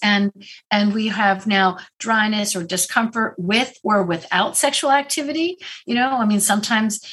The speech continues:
it's not about being sexually active. It's about pain with a G Y N exam or discomfort when you're riding a bike or exercising because that genital tissue is dry and doesn't have the moisture that it used to have. It affects quality of life, right? It's like,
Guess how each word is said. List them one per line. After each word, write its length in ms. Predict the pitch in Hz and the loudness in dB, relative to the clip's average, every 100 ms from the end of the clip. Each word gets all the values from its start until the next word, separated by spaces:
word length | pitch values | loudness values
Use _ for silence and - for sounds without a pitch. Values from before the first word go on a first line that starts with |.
| - - | -20 -20
it's 120 | - | -6
not 140 | 240 247 | -2 0
about 240 | 240 233 | 0 0
being 120 | 240 | -2
sexually 440 | 233 233 - 233 220 | -2 0 -2 0 2
active. 440 | 226 302 233 170 | 2 0 -6 -6
It's 140 | 170 180 | -4 -2
about 420 | 170 180 180 - _ - | 2 2 0 -10 _ -8
pain 300 | 202 202 214 | -2 0 0
with 100 | 214 | -2
a 40 | 202 | -2
G 160 | 190 | 0
Y 180 | 220 220 | 2 4
N 180 | 214 254 | 4 2
exam 480 | 240 196 170 151 147 | 0 -2 0 0 -2
or 160 | 147 | -6
discomfort 760 | 156 180 - 196 202 220 214 - | -6 -6 -2 -2 -2 -2 -2 -2
when 160 | 180 202 | -2 0
you're 100 | 202 | 2
riding 340 | 180 196 226 | 2 2 2
a 60 | 220 | 0
bike 320 | 190 247 233 | 0 0 -2
or 100 | - | -4
exercising 880 | 165 208 - 233 170 147 143 139 - - - - | -4 -4 -4 -4 -2 -2 -2 -8 -10 -18 -12 -10
because 320 | 180 202 180 | -4 -2 0
that 160 | 175 | -2
genital 400 | 170 190 202 208 | 0 0 0 -2
tissue 360 | 202 208 - 220 | -2 -2 -2 -2
is 140 | 226 220 | -4 -2
dry 360 | 196 220 226 | 2 4 4
and 200 | 170 151 | 0 -6
doesn't 220 | 165 170 | -8 -8
have 260 | 180 180 175 | -4 -4 -2
the 120 | 185 | -2
moisture 460 | 185 190 208 - 233 | -2 -2 -2 -2 -2
that 180 | 175 - | -6 -6
it 60 | |
used 220 | 160 - | -10 -10
to 60 | 160 | -8
have. 280 | 160 151 147 - - - - | -4 -4 -4 -10 -14 -12 -2
It 100 | 370 | -2
affects 500 | - 392 403 - - _ - | 0 -2 0 -4 -4 _ -2
quality 300 | 330 339 311 | 0 2 0
of 100 | 262 | 2
life, 400 | - - - _ 220 | 0 0 -10 _ 0
right? 280 | 226 240 240 | 0 0 -2
It's 160 | 233 | -2
like, 220 | 240 240 | -2 -6